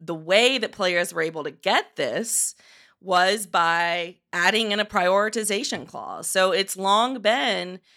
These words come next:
the reality that W N B A players are not, a lot of them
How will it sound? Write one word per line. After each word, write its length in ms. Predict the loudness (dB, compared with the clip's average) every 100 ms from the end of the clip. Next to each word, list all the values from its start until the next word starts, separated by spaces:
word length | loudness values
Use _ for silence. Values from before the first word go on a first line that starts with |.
| _ _ _
the 100 | -8
reality 680 | -2 2 4 2 0 -2 -2
that 280 | 0 0 0
W 300 | -2 -2 -4
N 60 | -6
B 120 | -8
A 60 |
players 420 | -6 -4 -2 -4 -6
are 100 | -6
not, 580 | -2 0 2 0 -2 -4
a 80 | -4
lot 300 | 0 2 0
of 80 | -2
them 320 | -2 -4